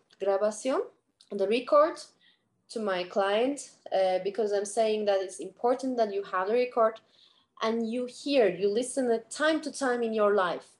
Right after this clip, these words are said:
because what I'm saying you is not going to change ten years later, but you will, you will change. And every time you listen it, you're going to find something different.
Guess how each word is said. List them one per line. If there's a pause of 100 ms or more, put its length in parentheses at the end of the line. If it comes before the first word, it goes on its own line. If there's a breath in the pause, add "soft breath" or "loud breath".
because
what
I'm
saying
you (440 soft breath)
is
not
going
to
change
ten
years
later,
but
you
will, (260)
you
will
change. (400 soft breath)
And
every
time
you
listen
it,
you're
going
to
find
something
different.